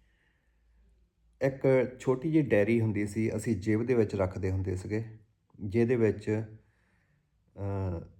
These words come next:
ਦਿਨ ਵਿੱਚ ਹੋਣ ਵਾਲੇ ਕੰਮ ਜਾਂ ਵਾਪਰਨ ਵਾਲੀਆਂ ਘਟਨਾਵਾਂ ਜਾਂ ਵੈਸੇ ਡਾਇਰੀ ਲਿਖਣ ਦਾ ਇੱਕ ਚਸਕਾ ਹੁੰਦਾ ਸੀਗਾ। ਅਸੀਂ ਰੋਜ਼ ਉਹਨੂੰ ਲਿਖਦੇ ਰਹਿੰਦੇ ਸੀ। ਮੈਨੂੰ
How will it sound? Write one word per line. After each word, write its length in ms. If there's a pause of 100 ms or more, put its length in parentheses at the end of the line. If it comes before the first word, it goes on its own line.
(1080)
ਦਿਨ 300
ਵਿੱਚ 460
ਹੋਣ 240
ਵਾਲੇ 220
ਕੰਮ 340
ਜਾਂ 160
ਵਾਪਰਨ 380
ਵਾਲੀਆਂ 280
ਘਟਨਾਵਾਂ 640
ਜਾਂ 260
ਵੈਸੇ 340
ਡਾਇਰੀ 320
ਲਿਖਣ 340
ਦਾ 180
ਇੱਕ 180 (920)
ਚਸਕਾ 420
ਹੁੰਦਾ 260
ਸੀਗਾ। 500
ਅਸੀਂ 240
ਰੋਜ਼ 440 (1000)
ਉਹਨੂੰ 500 (400)
ਲਿਖਦੇ 440
ਰਹਿੰਦੇ 300
ਸੀ। 440 (720)
ਮੈਨੂੰ 600